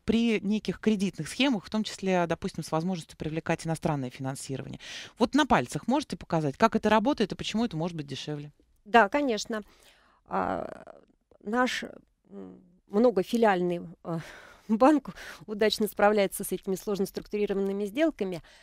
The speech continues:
Speaker 2: А, клиент, а, имеет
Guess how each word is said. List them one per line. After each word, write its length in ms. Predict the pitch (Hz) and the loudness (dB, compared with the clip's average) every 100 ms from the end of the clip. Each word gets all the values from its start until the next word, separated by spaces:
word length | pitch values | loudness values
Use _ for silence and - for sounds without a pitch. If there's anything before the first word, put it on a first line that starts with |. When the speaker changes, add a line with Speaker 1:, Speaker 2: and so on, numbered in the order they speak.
| _ - | _ 0
Speaker 2:
А, 300 | 196 185 180 | 2 2 0
клиент, 540 | - 226 269 330 - - - - _ | -2 -2 0 0 -2 -20 -20 -20 _
а, 360 | 214 185 - - - - - - _ _ _ _ _ _ _ _ _ _ - | 2 4 4 -2 -10 -20 -20 -20 _ _ _ _ _ _ _ _ _ _ 2
имеет 400 | 220 220 160 | 6 6 2